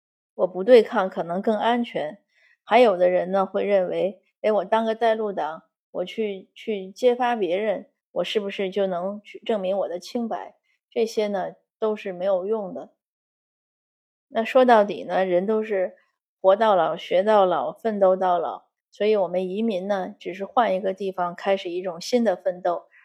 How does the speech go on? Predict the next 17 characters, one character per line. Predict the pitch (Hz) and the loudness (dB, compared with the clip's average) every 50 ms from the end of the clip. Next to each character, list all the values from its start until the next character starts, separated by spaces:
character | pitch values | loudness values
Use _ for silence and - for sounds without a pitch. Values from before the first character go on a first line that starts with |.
| _ _ _ | _ _ _
而 | - 190 196 | 0 0 0
不 | 214 220 208 | 2 0 -2
能 | 185 175 180 190 | 0 -2 -4 -4
自 | - - 220 202 | -4 -2 0 0
然 | 175 160 170 | 0 0 0
地 | 180 185 | 2 2
认 | 196 196 196 185 175 | 2 2 2 0 0
为 | 170 165 160 170 - - _ _ _ _ - | 0 -2 -2 -4 -6 -10 _ _ _ _ -2
我 | 180 175 | -2 -2
从 | 170 - - 175 190 | -2 -2 -8 -10 -10
此 | - - 180 | -8 -8 -8
就 | - 180 180 | -8 -8 -10
可 | - - - 190 | -10 -8 -8 -8
以 | 180 180 185 | -6 -8 -8
躺 | 180 - - - - | -10 -12 -14 -14 -14
平 | 175 - - - | -16 -20 -20 -18
了。 | - 170 170 175 - | -14 -12 -12 -12 -12